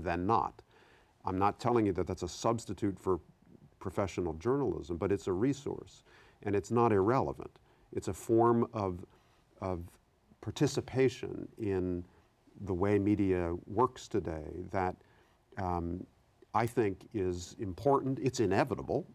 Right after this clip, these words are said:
and I don't regard it as something to be afraid of or to be, you know, to, as, as some sort of devolution of journalism. It's, but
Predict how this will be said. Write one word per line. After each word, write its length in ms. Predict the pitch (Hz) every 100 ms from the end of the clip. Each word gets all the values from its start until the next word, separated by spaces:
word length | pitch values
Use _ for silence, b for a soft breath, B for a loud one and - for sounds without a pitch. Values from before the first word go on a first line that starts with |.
| _ _ _
and 160 | 120 113 -
I 100 | 117
don't 200 | 123 143
regard 320 | 113 95 107
it 100 | 101
as 200 | 90 87
something 580 | - 104 95 - 98 87 85 _ _
to 100 | -
be 120 | 90
afraid 460 | 87 - 104 98 87
of 320 | 80 78 78
or 160 | 80 76
to 160 | -
be, 380 | 76 82 78 78 - b b
you 80 | -
know, 20 |
to, 200 | 90 90 - - 107
as, 200 | 85 -
as 140 | 117
some 200 | - 87
sort 180 | 92 80
of 180 | 76 - b b b b _ - 82 - 117
devolution 880 | 117 101 98 95 104 104 - - - _ _ -
of 280 | - 80 76
journalism. 600 | 78 73 64 50 53 58 - b b b -
It's, 260 | 104 - - - _ 117
but 160 | 120